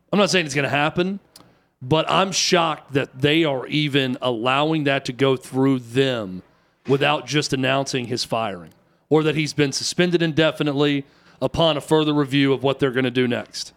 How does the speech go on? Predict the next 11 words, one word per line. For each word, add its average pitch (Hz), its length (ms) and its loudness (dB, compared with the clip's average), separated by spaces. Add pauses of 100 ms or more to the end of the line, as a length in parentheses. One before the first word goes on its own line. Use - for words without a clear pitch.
(920)
That 156 180 0
they're 175 200 2
allowing 165 680 0
to 143 120 -6
post 156 420 -2
through 160 140 4
West 147 260 0
Virginia 139 320 0
basketball 127 600 -2
his 123 180 -2
statement 101 420 -4